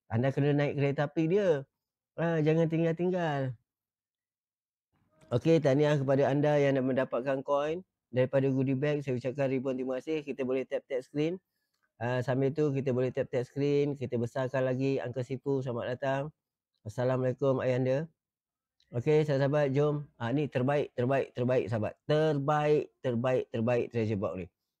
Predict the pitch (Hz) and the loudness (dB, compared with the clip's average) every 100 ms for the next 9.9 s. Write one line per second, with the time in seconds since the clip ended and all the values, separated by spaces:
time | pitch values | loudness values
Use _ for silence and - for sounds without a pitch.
0 | - 113 107 123 123 151 147 127 135 139 | -10 -6 -4 -2 0 2 2 2 2 2
1 | 147 147 143 151 135 - 147 143 127 123 | 2 2 0 -2 -6 -2 0 2 2 2
2 | 143 147 160 143 123 127 131 101 131 131 | 2 2 2 2 0 -2 -2 0 -2 -2
3 | 113 123 131 123 123 156 _ _ _ _ | -4 -6 -4 -2 -2 -4 _ _ _ _
4 | _ - - 110 135 147 139 131 127 135 | _ -20 -4 0 2 4 2 2 0 -2
5 | 131 - 139 170 175 _ - 123 135 135 | -4 -2 -4 -4 -10 _ -2 0 2 0
6 | 135 127 127 - 131 127 120 120 139 160 | -2 -2 -2 -2 -4 -2 0 0 0 -2
7 | 147 _ _ _ _ 101 120 143 - _ | -4 _ _ _ _ -2 2 2 0 _
8 | _ _ _ _ - 117 127 127 143 139 | _ _ _ _ -4 -2 0 0 0 2
9 | 123 131 127 143 139 127 123 127 127 | 2 2 2 2 2 2 0 -2 -6